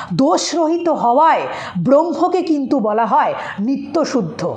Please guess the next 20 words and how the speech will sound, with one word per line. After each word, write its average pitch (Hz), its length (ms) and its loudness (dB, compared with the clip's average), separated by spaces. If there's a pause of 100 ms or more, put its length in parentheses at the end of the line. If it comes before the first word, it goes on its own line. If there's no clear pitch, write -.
(460)
ব্রহ্ম 277 440 2
কিন্তু 339 480 0 (180)
সর্বপ্রকার 269 960 2 (280)
দোষরহিত। 233 840 0 (360)
ব্রহ্মের 285 480 0
মধ্যে 403 340 0
কিন্তু 330 280 -2
কখনো 302 380 0
কোনো 277 360 -2 (200)
দোষ 233 320 0 (160)
থাকতে - 340 0
পারে 226 280 0
না, 277 200 2 (260)
এই 285 180 2
জন্য 302 280 -2
কিন্তু 294 300 -2
ব্রহ্মকে 226 500 -4
কিন্তু 233 300 -2
বলা 190 260 0
হয়েছে 226 320 -2